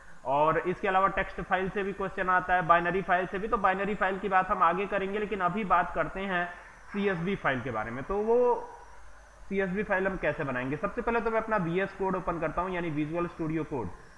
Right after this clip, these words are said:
तो यहाँ पर जाकर के Visual Studio Code मैंने open किया, देख सकते हैं ये Visual Studio Code है हमारा, और इसमें एक new file हम लेंगे। तो new file लेने के लिए यहाँ पर click करके और एक text file बना लेते हैं।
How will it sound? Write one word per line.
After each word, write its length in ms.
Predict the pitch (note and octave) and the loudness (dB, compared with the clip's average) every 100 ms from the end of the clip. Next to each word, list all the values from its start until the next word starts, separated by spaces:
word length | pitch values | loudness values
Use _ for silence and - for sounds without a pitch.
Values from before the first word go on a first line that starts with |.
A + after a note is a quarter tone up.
| - - | -16 -6
तो 80 | F3+ | -2
यहाँ 300 | E3 D#3+ E3+ | 0 2 0
पर 160 | F3 | 2
जाकर 280 | E3+ E3+ F3+ | 2 2 0
के 80 | F3+ | -2
Visual 480 | D#3+ E3 F3+ G3 F#3 | -2 -2 -2 -2 -2
Studio 380 | - F3 F3+ | -4 -2 -2
Code 260 | - E3+ E3+ | -2 -2 -2
मैंने 200 | E3+ E3+ | 0 0
open 280 | D#3 E3 E3 | -2 -4 -2
किया, 200 | E3 D#3+ | -2 0
देख 180 | D3+ - | -2 -6
सकते 240 | E3+ F3 | -6 -4
हैं 60 | E3 | -2
ये 180 | D#3+ | -2
Visual 400 | C#3+ D3 D3 E3 | -2 -2 -2 -4
Studio 360 | D#3+ E3 D#3 D#3+ | -4 -4 -4 -4
Code 220 | D#3+ D#3+ | -2 -2
है 100 | E3+ | 2
हमारा, 360 | D3+ C#3 C3+ C#3+ - - - - - C#3 | 2 2 0 -4 -10 -18 -20 -20 -10 0
और 580 | D3 D#3+ D#3+ E3+ E3+ F3 | 2 4 4 4 4 2
इसमें 220 | F#3 A3 | -2 0
एक 100 | G#3 | 0
new 220 | G#3 A3+ | 0 0
file 260 | - F3+ A3 | 4 4 4
हम 140 | A#2 | 0
लेंगे। 220 | G#2+ A2 | -2 -6
तो 100 | C#3 | -4
new 180 | D#3+ F#3+ | -4 -2
file 200 | F#3+ F3+ | 2 2
लेने 200 | F#3 F3+ | 2 0
के 100 | F#3+ | 0
लिए 80 | F#3+ | 0
यहाँ 240 | E3+ D#3+ | 0 0
पर 160 | D#3+ F3 | 0 -2
click 280 | - E3+ - | -2 -2 -2
करके 320 | E3+ F3+ F3+ | -4 -2 0
और 220 | E3+ E3 | 0 0
एक 360 | D#3+ - D3 D3 | -2 -4 -6 -4
text 300 | C#3 D3 - | -6 -6 -4
file 220 | D#3+ D#3+ | -2 0
बना 200 | D3+ D#3+ | 0 0
लेते 240 | E3 F3 | 0 -2
हैं। 200 | E3 C#3+ | -4 -6